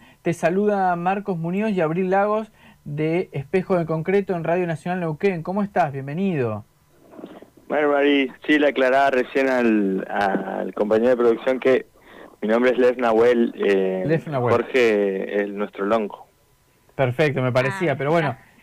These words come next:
Speaker 3: ya.
Speaker 1: sí, sí, sí.
Speaker 3: <laughs>
Speaker 1: Que es hermano
Speaker 3: ¿Cómo
Speaker 1: de
Speaker 3: estás?
Speaker 1: Oscar, ¿no es cierto? ¿De Oscar Nahuel?
Speaker 2: Eh, él es primo de Oscar, claro.
Speaker 1: Primo, primo de Oscar,
Speaker 2: Sí.
Speaker 1: por supuesto. Sí, sí, sí, me, me acuerdo. Bueno,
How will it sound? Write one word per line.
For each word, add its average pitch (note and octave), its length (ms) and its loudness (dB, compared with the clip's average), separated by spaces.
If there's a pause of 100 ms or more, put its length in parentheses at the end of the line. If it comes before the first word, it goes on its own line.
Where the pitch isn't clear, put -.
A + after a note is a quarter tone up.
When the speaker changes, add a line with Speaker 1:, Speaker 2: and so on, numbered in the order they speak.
(200)
Speaker 3:
ya. B2+ 80 -8
Speaker 1:
sí, D3+ 180 -2
sí, C#3 180 -2
sí. C3 340 -2
Speaker 3:
<laughs> - 120 -20
Speaker 1:
Que G3+ 100 2
es G3+ 180 -4
hermano A3 400 0
Speaker 3:
¿Cómo F3 100 0
Speaker 1:
de D3+ 80 -2
Speaker 3:
estás? D3+ 140 -2
Speaker 1:
Oscar, F3+ 160 0
¿no C3+ 80 -8
es B2+ 60 -12
cierto? A3 540 -4
¿De C3+ 100 -8
Oscar E3+ 200 -4
Nahuel? F3+ 340 0 (760)
Speaker 2:
Eh, G#2 800 4
él B2+ 180 2
es C#3 120 2
primo C#3+ 380 0
de A2 60 4
Oscar, G#2 380 -2
claro. G#2+ 180 2
Speaker 1:
Primo, G#2+ 340 0 (140)
primo F#3+ 280 0
de D#3 60 2
Oscar, C3 200 -2
Speaker 2:
Sí. G#2+ 40 0
Speaker 1:
por C3 120 -4
supuesto. C#3 500 -4
Sí, D#3+ 200 -2
sí, D3+ 120 -6
sí, D3 140 -6
me, C3+ 160 0
me C#3+ 140 -2
acuerdo. C3 320 0
Bueno, C#3+ 200 0